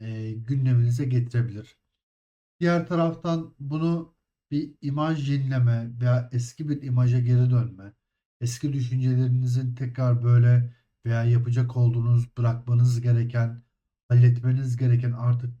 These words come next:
tamam mı, artık bunu, bunu yapmalıyım." dediğiniz girişimleriniz kendisini tekrar hatırlatabilir. Eski girişimleriniz, eski başlangıçlarınız, kendinize dair eski tecrübeleriniz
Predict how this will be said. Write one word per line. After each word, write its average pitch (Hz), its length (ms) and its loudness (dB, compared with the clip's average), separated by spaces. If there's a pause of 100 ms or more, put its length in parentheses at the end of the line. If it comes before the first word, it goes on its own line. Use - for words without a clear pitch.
(100)
tamam 131 320 0
mı, 120 120 2
artık - 300 -8
bunu, 127 460 2
bunu 123 240 0
yapmalıyım." 123 800 0 (480)
dediğiniz 123 560 4
girişimleriniz 123 1120 2 (420)
kendisini 139 540 -2
tekrar 123 300 -2
hatırlatabilir. 110 960 -4 (100)
Eski 147 320 -8
girişimleriniz, 117 1000 -4 (400)
eski 131 340 -8
başlangıçlarınız, 117 1200 -2 (400)
kendinize 127 420 2
dair 120 380 2
eski 120 320 -8
tecrübeleriniz 110 920 -4